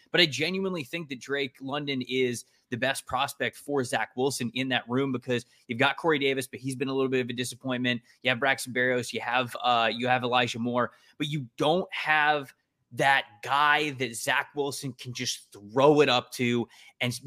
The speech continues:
and, and magic can happen. And I think that that's really what was missing. You know, you looked at him last year, and I think he tried to be,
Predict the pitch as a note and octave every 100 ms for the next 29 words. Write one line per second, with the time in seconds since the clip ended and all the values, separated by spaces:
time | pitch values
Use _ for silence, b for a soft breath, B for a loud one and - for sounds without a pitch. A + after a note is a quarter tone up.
0 | C#3+ C#3+ C3+ C#3 C3 C3+ C3 B2+ B2+ A2
1 | A2+ G#2+ G#2 G2 C#3 C#3+ - F#3+ - C#3+
2 | A#2 C3+ D3+ - A#2+ C3 C#3+ B2+ A#2 C3+
3 | B2 A2 A2 G#2+ - G2+ G2+ G#2+ A2+ A#2+
4 | C3+ D3+ D3+ C#3+ - C#3 B2 A2 A#2+ -
5 | C3 B2 G#2+ - B2+ B2 B2+ B2+ A#2 B2